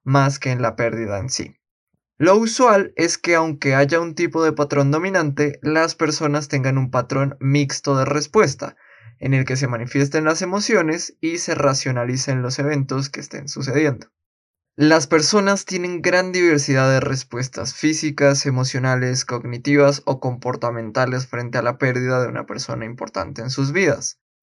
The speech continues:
En cuanto a las reacciones físicas, es frecuente que las personas padezcan dolor de cabeza o muscular, náuseas, cansancio, pérdida del apetito, insomnio y, en el caso de algunas mujeres, la alteración del ciclo menstrual.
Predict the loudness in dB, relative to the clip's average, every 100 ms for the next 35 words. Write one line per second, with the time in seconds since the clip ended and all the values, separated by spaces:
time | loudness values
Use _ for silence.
0 | _ -4 0 2 4 4 4 4 0 0
1 | -2 -2 -2 -2 -2 -2 2 2 2 -4
2 | -2 0 0 0 0 0 0 0 -4 -4
3 | -4 -4 -2 -4 -4 -6 -4 -4 -4 -4
4 | -6 0 2 2 0 -2 -4 -4 -8 -2
5 | 2 4 2 -4 -16 _ _ _ _ -2
6 | 2 4 4 2 0 2 2 0 -2 -4
7 | -4 0 2 2 0 -2 -4 -4 -2 -2
8 | 0 -2 -2 -2 -4 -4 -2 0 0 -2
9 | -4 -6 _ _ _ -2 0 0 2 2
10 | 2 -4 -4 -2 -2 0 0 0 0 0
11 | 4 4 4 2 2 2 0 0 0 -2
12 | -2 -2 -2 -4 -4 -2 -4 -6 -8 -8
13 | -10 -10 -10 -8 -10 -6 -2 -2 -2